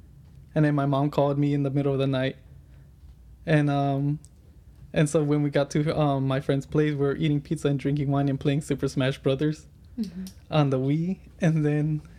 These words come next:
Speaker 1: um, she called me again. She's like, "Where are you?" It's like, "It's past twelve. It's past twelve. You should be home already." I was like, "Oh, I'm hanging out with my amigos." And then all of a sudden, my friends, they started laughing really crazy,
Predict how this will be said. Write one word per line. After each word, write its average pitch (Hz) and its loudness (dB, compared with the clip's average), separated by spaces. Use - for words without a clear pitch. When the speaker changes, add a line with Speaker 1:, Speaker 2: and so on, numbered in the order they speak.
Speaker 1:
um, 151 4
she - -6
called 165 2
me 151 2
again. 151 0
She's 160 -2
like, 147 0
"Where 175 2
are 208 2
you?" 156 -2
It's 156 -4
like, 127 -2
"It's - -6
past - -2
twelve. 147 -2
It's 147 -6
past 139 -2
twelve. 143 0
You 151 0
should 147 -4
be 143 0
home 147 0
already." 131 -2
I - 0
was 147 2
like, 147 2
"Oh, 175 2
I'm 175 0
hanging 170 0
out 151 0
with 147 -2
my 135 0
amigos." 147 -2
And 156 2
then 151 2
all 151 2
of 147 0
a 151 0
sudden, 151 0
my 135 0
friends, 147 0
they 143 0
started 143 0
laughing 139 0
really 135 -2
crazy, 135 -2